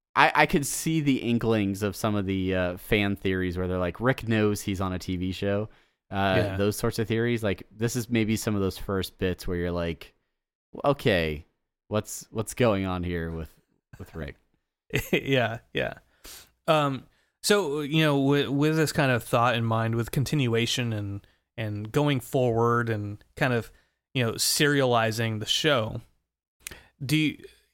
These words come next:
Speaker 2: y-, you know, uh, the, the whole tenth adventure thing, but Miss Meeseeks, right? The, the super popular Meeseeks. Do you think that
Speaker 1: They're everywhere.
Speaker 2: other than, other than Blips and Chits, which, by the way, I got, side story. I got a pin from, uh,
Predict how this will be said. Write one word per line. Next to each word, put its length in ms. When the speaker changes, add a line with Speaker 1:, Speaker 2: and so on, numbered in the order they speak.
Speaker 2:
y-, 280
you 100
know, 240
uh, 160
the, 420
the 200
whole 160
tenth 260
adventure 340
thing, 340
but 200
Miss 260
Meeseeks, 580
right? 220
The, 180
the 120
super 520
popular 500
Meeseeks. 640
Do 120
you 200
think 580
that 440
Speaker 1:
They're 80
everywhere. 200
Speaker 2:
other 200
than, 440
other 240
than 180
Blips 300
and 80
Chits, 480
which, 300
by 120
the 60
way, 140
I 80
got, 280
side 340
story. 420
I 140
got 180
a 40
pin 420
from, 420
uh, 420